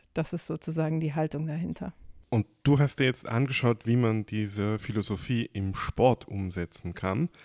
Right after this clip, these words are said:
Speaker 2: Ich hab jetzt kurz gedacht, so bei den Rampen, da trainiert man ja sicher die Armmuskeln sehr stark, wenn die so steil sind. Aber darum geht es nicht. Es geht eher darum, wie Sport so gestalten werden kann, dass er halt für alle funktioniert. Also wie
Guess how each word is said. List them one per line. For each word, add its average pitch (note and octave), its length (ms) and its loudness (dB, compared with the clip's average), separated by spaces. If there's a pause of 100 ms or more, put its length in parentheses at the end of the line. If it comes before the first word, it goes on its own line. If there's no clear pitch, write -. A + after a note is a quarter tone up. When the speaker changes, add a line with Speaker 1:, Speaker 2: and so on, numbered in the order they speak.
(140)
Speaker 2:
Ich - 340 -8
hab G#2+ 160 0
jetzt - 160 -6
kurz C3 200 2
gedacht, A2+ 380 0
so G#2 140 0
bei F#2+ 240 -4
den F#2+ 160 0
Rampen, A#2+ 720 0
da G2+ 100 0
trainiert G#2+ 340 0
man G#2 140 -2
ja G2 140 0
sicher G2+ 260 0
die F2+ 160 -4
Armmuskeln G2 1000 0
sehr F2+ 160 -2
stark, G2+ 360 0
wenn F2+ 140 -2
die F2+ 140 -4
so F2+ 140 -6
steil G#2 340 2
sind. F#2 260 -4
Aber F#2+ 160 -2
darum G2+ 300 4
geht F#2 240 -2
es - 160 -8
nicht. F#2 220 -4
Es - 120 -10
geht - 200 -4
eher G2 240 0
darum, F#2 440 -2 (500)
wie G#2+ 300 0
Sport G2+ 400 2
so G#2+ 160 2
gestalten F#2+ 540 -2
werden F#2+ 200 0
kann, F#2 220 -2
dass - 420 -6
er F#2+ 200 -4
halt F#2+ 200 0
für - 180 -2
alle G#2 300 2
funktioniert. F#2+ 680 -2
Also F#2 260 -6
wie A2 260 0